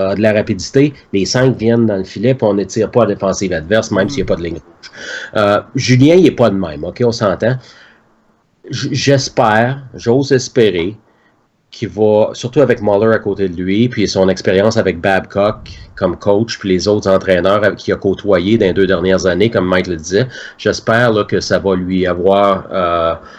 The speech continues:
Speaker 1: montré des choses différentes qui peuvent être faites, puis sans éliminer l'offensive. Donc, euh, c'est pour ça que j'ai dit satisfait.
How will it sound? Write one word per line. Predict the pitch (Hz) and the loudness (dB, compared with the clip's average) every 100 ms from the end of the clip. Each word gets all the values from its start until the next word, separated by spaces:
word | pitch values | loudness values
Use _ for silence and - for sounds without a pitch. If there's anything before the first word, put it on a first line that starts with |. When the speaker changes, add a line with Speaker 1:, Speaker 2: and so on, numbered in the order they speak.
| - - | -20 -8
Speaker 1:
montré | 110 117 113 - 123 127 113 | 0 4 4 2 2 4 2
des | 113 101 | -4 -6
choses | - 113 107 | -2 -2 -2
différentes | - - 101 90 104 | -8 -2 0 0 -2
qui | - | -4
peuvent | - 87 | -4 -2
être | - 85 | -2 -4
faites, | - 110 113 - | 0 0 0 -6
puis | - | -16
sans | - - 110 | -10 -2 0
éliminer | 98 92 92 90 95 95 - - - | 0 -2 -2 -2 -2 -4 -12 -20 -12
l'offensive. | - 92 92 78 - 80 78 - - - | -2 0 0 -4 -6 -8 -10 -20 -20 -4
Donc, | 113 113 113 | 0 0 0
euh, | 98 | -2
c'est | 92 | -2
pour | 120 123 | -6 -2
ça | 135 | -2
que | |
j'ai | 104 | -2
dit | 98 | -6
satisfait. | 87 - 80 - - 110 147 | -4 -4 -4 -4 -2 0 0